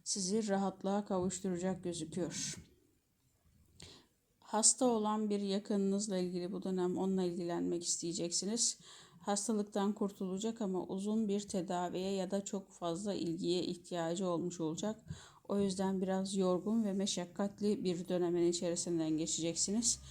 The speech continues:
Bu konuda iki tane kişinin de size destek olmasını beklerken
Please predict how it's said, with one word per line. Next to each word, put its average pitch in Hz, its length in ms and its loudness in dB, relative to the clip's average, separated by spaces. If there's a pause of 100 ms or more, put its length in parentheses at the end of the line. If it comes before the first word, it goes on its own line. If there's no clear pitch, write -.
(280)
Bu 220 100 -4
konuda 220 340 4
iki 208 180 2
tane 196 380 2
kişinin 196 460 0
de 190 80 2
size 180 320 -2
destek 208 380 -2
olmasını 185 520 0
beklerken 202 800 -2